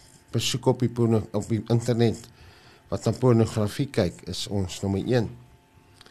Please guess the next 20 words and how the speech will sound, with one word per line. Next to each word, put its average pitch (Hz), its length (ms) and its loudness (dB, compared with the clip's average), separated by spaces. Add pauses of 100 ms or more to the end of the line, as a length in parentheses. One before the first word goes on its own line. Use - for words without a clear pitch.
(400)
Daar 98 140 0
was 104 160 0
'n 110 40 2
stadium 127 540 4
wat 120 140 4
hulle 120 160 4
gesê 127 480 0
het, 123 120 -10
ons 120 300 0
tronkbendes, 131 960 4 (680)
die 117 140 4
nommer 123 580 6 (280)
veral, 107 560 0 (640)
is 120 120 0
die 127 120 4
wreedste 139 640 4
tronkbende 127 640 4
in 120 80 2
die 117 100 2
wêreld. 104 520 0